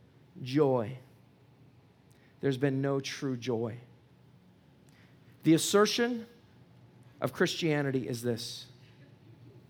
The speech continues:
that there is no possible way to enjoy life without God.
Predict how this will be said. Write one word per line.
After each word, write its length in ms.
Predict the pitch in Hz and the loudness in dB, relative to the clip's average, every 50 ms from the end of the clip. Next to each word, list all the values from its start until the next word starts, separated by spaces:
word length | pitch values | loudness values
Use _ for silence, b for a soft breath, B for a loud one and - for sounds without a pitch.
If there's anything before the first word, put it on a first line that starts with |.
| - - - - - - - - - - b b b b b b b b b | -20 -20 -20 -20 -20 -20 -20 -20 -20 -20 b b b b b b b b b
that 160 | - 131 131 | 0 2 4
there 180 | - 175 160 156 | 6 6 6 6
is 120 | 143 123 | 6 4
no 240 | 127 139 147 156 175 | 2 2 4 4 2
possible 580 | 160 - - 170 151 165 160 - 165 170 175 160 | 2 2 2 4 4 4 2 0 0 0 2 4
way 460 | 147 135 127 123 123 123 127 123 120 - - - - - - - - - - - - - - - - - - | 4 4 4 2 2 0 -2 -6 -10 -14 -20 -20 -20 -20 -20 -20 -20 -20 -20 -20 -20 -20 -20 -20 -20 -18 -4
to 200 | - - 156 143 | 0 2 4 4
enjoy 440 | 139 135 123 110 143 143 143 147 147 | 4 2 0 2 2 4 6 6 6
life 560 | 143 135 123 120 120 120 117 - - - - - - - - - - - - - - - - - - - - - - - - - - - - - - - - - - - - - - - - - - - - - - - - - - - - - - - - - - - - - | 6 6 4 2 0 -2 -6 -8 -14 -16 -18 -20 -20 -20 -20 -20 -20 -20 -20 -20 -20 -20 -20 -20 -20 -20 -20 -20 -20 -20 -20 -20 -20 -20 -20 -20 -20 -20 -20 -20 -20 -20 -20 -20 -20 -20 -20 -20 -20 -20 -20 -20 -20 -20 -20 -20 -20 -20 -20 -20 -20 -20 -20 -20 -20 -20 -10 -6
without 380 | 120 117 - 135 113 113 113 | -6 -2 0 0 0 -2 -2
God. 280 | 117 117 107 101 101 | -2 -2 -2 -2 -4